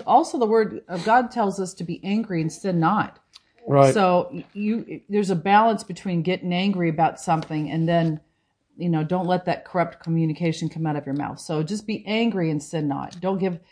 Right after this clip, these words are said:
Speaker 1: 'cause then what happens is, uh, you know, the Bible says, "And don't let the sun go down on your wrath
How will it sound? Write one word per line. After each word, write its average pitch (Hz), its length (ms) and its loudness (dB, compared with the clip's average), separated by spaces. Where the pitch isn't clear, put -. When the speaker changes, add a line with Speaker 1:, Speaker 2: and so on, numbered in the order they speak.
Speaker 1:
'cause 180 200 0
then 254 240 6
what 185 100 0
happens 202 580 4
is, 156 300 -4
uh, 160 360 -2
you 175 80 -2
know, 170 100 2
the 160 60 -2
Bible 175 260 4
says, 156 240 -6
"And 156 80 -4
don't 175 160 0
let 180 140 -2
the 170 80 -10
sun 170 260 -4
go 165 120 -2
down 165 200 0
on 160 100 -2
your 151 120 -2
wrath 175 420 4